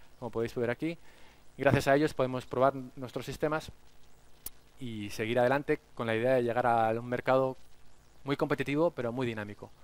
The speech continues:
Por supuesto, tenemos redes i-, europeas muy importantes, pero no voy a hablar de esto. Simplemente quería acabar diciendo que estamos buscando gente, eh, tenemos mucho que hacer y si echáis un ojo a la web de Ixion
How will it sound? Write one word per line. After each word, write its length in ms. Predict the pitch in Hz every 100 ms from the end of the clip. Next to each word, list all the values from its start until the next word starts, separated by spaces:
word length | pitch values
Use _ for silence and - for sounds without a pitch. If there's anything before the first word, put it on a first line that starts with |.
| - - - - - - - - -
Por 140 | 117
supuesto, 300 | 123 143 139
tenemos 320 | 127 127 117
redes 260 | 123 123 -
i-, 80 | 127
europeas 640 | 123 120 120 120 113 - -
muy 120 | 123
importantes, 460 | 117 127 156 160 156
pero 180 | 117 113
no 100 | 117
voy 120 | 117
a 60 |
hablar 200 | 110 113
de 80 | 127
esto. 220 | 131 143
Simplemente 440 | 135 131 123 127 127
quería 240 | 117 123
acabar 260 | 117 120 117
diciendo 320 | 117 127 131
que 340 | 117 110 104 101 - - - - - -
estamos 280 | - 127 120
buscando 340 | 110 - 107 107
gente, 360 | 135 143 147 - - - - - - - -
eh, 260 | 117 107 104
tenemos 400 | 113 123 117 -
mucho 220 | 135 131
que 100 | 123
hacer 340 | 120 143 160 -
y 480 | 127 113 107 107 107 - - - -
si 320 | - - 113 - - -
echáis 400 | 120 - 135 -
un 80 | 127
ojo 260 | - 117
a 260 | 113 107 107
la 100 | 107
web 180 | 127 123
de 80 | 135
Ixion 320 | - 156